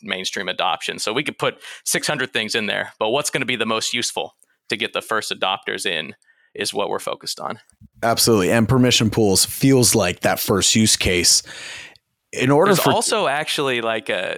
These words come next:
Speaker 1: you know, to, sorry to interrupt you there, but there's also, like, um, like, you know, like, N F T marketplaces as well, something people tend to not think about too much.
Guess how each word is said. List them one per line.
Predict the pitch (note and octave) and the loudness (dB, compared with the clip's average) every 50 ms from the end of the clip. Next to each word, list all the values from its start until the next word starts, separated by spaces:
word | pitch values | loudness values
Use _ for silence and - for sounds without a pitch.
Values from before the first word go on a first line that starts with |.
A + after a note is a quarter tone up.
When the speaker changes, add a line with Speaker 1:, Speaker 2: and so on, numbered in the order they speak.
| - - | -6 -6
Speaker 1:
you | C#3+ A#2 | -4 -2
know, | A2 G#2 | -2 -2
to, | G#2 A2+ A2 | -4 -4 -4
sorry | - C3 A#2 A2+ | -2 -2 -2 -2
to | A2 | -4
interrupt | A2 A2 A2 B2 C#3 - - | -4 -2 -2 -4 -4 -4 -6
you | A2 | -4
there, | G#2 G#2+ A2 | -2 -2 -2
but | G#2 A2+ G#2 - - - - - - _ | 0 -2 -2 -4 -6 -12 -20 -20 -10 _
there's | - B2 A2 | -6 -4 -4
also, | G#2 - B2+ C#3 D3 - - C#3 B2 A#2 A2+ A2 G#2+ G#2+ - _ | -2 -2 -2 -2 -2 -2 -2 -2 -2 0 -2 -2 -4 -6 -10 _
like, | - A2+ G#2+ G#2 G2 - | -6 -6 -6 -4 -4 -6
um, | G2+ F#2+ F#2 - - - - _ - _ _ _ _ - - | -6 -6 -6 -8 -10 -14 -18 _ -20 _ _ _ _ -12 -10
like, | A#2+ - | -8 -4
you | A#2 | -2
know, | A2 | -2
like, | G#2 G#2 - | -2 0 -2
N | - B2+ C3 | -2 -2 -2
F | B2 A#2+ - | -2 -4 -4
T | - - B2 | -6 -4 -4
marketplaces | G#2+ G2+ G2+ A2 - C3+ B2 - - A#2+ A#2 - - A2 | -2 -2 -2 -2 -4 -6 -4 -2 -2 -2 -2 -2 -4 -4
as | G#2+ G2+ F#2+ - | -4 -4 -4 -2
well, | A2 G#2+ G#2+ A2+ A#2+ A#2+ A#2 | -2 0 0 0 -2 -2 -4
something | A#2 - C3 A2+ G#2+ | -4 -4 -2 -4 -4
people | - - C#3 - - G#2+ | -4 -6 -8 -8 -8 -8
tend | - - A#2 A2 | -6 -6 -6 -4
to | G2 G#2+ | -4 -4
not | A2+ - - | -6 -6 -4
think | - A#2 A#2 - | -6 -6 -4 -4
about | B2 A2+ B2 A#2+ B2 A#2+ - - | -4 -2 -2 -2 -2 -4 -6 -6
too | - - C3 | -6 -4 -2
much. | B2 C3 C3+ - - - - | -2 -2 -4 -4 -6 -10 -10